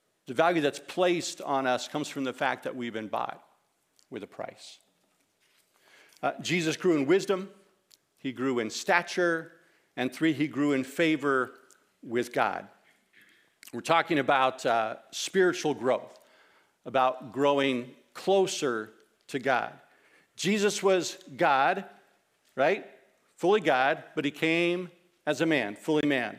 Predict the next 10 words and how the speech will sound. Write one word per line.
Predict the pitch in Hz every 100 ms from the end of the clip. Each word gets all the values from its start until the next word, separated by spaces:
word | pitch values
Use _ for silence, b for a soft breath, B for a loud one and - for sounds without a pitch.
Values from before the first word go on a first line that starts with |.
| -
He | 151 165
emptied | 175 196 180
himself, | 175 - 180 160 147 B B B B B _
he | -
took | - 180 185
on | 170 165
flesh, | - 160 147 147 - - - _ _ _
he | - 107
humbled | 165 185 170
himself, | 165 151 - 143 135 131 -